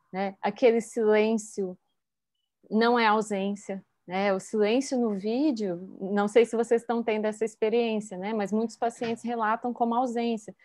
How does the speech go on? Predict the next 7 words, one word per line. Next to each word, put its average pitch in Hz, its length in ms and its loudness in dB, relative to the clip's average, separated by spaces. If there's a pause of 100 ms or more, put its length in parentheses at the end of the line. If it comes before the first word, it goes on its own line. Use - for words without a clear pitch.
(280)
Frequentemente 240 640 2
vem, 220 320 -2
"Você - 180 -4
tá 415 140 2
aí?" 202 380 2 (960)
E 214 280 0
não, 233 280 0